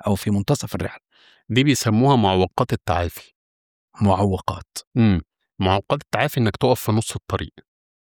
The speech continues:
Speaker 2: فبتخسر المكتسبات بتاعتك شوية.
Speaker 1: والله هذه، هذه أيضًا تستحق منك رسالة دكتور. طيب، آه، في نهاية الحلقة نريد أن نسأل سؤال سريع جدًا، جدًا، جدًا.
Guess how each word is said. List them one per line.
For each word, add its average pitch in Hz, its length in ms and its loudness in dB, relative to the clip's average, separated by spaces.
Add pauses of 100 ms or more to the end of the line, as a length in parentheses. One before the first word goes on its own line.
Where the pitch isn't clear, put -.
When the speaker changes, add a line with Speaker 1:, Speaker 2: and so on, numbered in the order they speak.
(160)
Speaker 2:
فبتخسر - 600 -2
المكتسبات 101 600 -2
بتاعتك 92 420 -2
شوية. - 340 -8 (960)
Speaker 1:
والله 120 360 2
هذه، 120 300 2
هذه 131 180 2
أيضًا 143 240 2
تستحق - 440 -4
منك 104 300 2
رسالة 101 320 2
دكتور. 190 320 2 (260)
طيب، 117 180 2 (100)
آه، 135 140 4
في 160 140 0
نهاية 156 180 4
الحلقة 131 460 0
نريد 120 320 2
أن 123 260 2
نسأل 117 240 -2
سؤال - 240 -4
سريع 120 220 -2
جدًا، 117 300 -2
جدًا، 117 320 -2
جدًا. 131 360 0